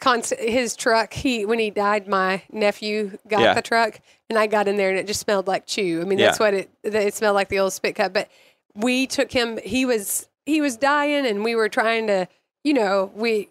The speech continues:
Speaker 1: we knew he was gonna die. We were trying to get the kids these
Speaker 2: Yep.
Speaker 1: relationships, and we actually brought a video camera down 'cause he was just a great storyteller, and we wanted to hear him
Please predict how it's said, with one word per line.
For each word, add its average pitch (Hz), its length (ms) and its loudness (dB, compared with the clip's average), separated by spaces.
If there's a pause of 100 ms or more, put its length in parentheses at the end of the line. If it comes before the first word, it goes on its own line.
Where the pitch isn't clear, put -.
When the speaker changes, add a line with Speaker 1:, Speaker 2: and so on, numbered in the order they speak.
Speaker 1:
we 220 160 -2
knew 220 180 0
he 226 140 -2
was 220 120 -4
gonna 208 160 -2
die. 202 240 0
We 196 100 0
were 196 60 0
trying 190 200 -2
to 190 60 -4
get 190 160 -4
the 208 60 -2
kids 196 600 -4
these 220 120 0
Speaker 2:
Yep. - 60 4
Speaker 1:
relationships, 208 580 0
and 202 80 0
we 196 120 2
actually 202 320 -2
brought 202 280 0
a 190 60 -2
video 190 260 -2
camera 190 320 0
down 190 360 -2 (260)
'cause 240 140 -2
he 240 120 0
was 214 160 -4
just - 140 -6
a 202 60 -2
great 190 320 -2
storyteller, 180 640 -2 (280)
and 190 260 0
we 202 120 0
wanted 196 240 2
to 185 100 0
hear 185 240 0
him 175 240 -4